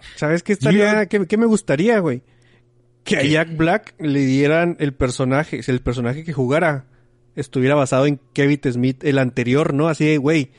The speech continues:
Speaker 1: si gritas o haces algo, te puede dar un infarto, güey. Entonces tendríamos a
Speaker 2: Sí,
Speaker 1: Jack Black
Speaker 2: güey.
Speaker 1: moderado, güey, no gritando y y haciendo un
Speaker 2: No,
Speaker 1: desmadre
Speaker 2: ¿tú
Speaker 1: en,
Speaker 2: crees que no? No mames.
Speaker 1: en la mesa, güey. O, o que diga, "¿Sabes qué? Vale la pena, eh,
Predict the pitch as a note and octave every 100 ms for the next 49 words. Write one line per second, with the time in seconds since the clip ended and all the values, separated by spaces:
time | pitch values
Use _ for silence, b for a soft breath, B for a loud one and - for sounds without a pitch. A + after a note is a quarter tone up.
0 | b b - C3+ B2+ C3+ D#3+ A3+ A3 D#3
1 | D3 F#3 G3+ D#3+ D#3 F#3+ C#4 - - B2+
2 | F3 D#3+ E3 F3 F#3+ - - - A3 G#3
3 | C3+ C3+ F3 - C3 C3 D#3 D#3 B2+ C3+
4 | C3 C3+ D#3 D#3+ F#3 - D3+ E3+ D3 C#3+
5 | D3+ F3+ G#3 G3+ C#3 D3 E3+ - C3+ D3
6 | E3+ C#3+ B2 B2+ b b b C3+ A#2+ C3+
7 | C#3+ D3+ D3+ D#3+ G3 E3 G3 G#3+ C3+ E3
8 | A3 - F#3+ E3 E3+ G3+ F#3+ D3+ C3 D3
9 | C3 C3+ E3+ G#3 F3+ D#3+ C#3 - C3 -
10 | C3 C3 C3 C#3 C3 D3+ D#3+ - G3 A3+
11 | b b b b b - C3 D3 C3+ -
12 | B2 D3 D3 B2 A#2 A#2 A#2 A#2 A#2+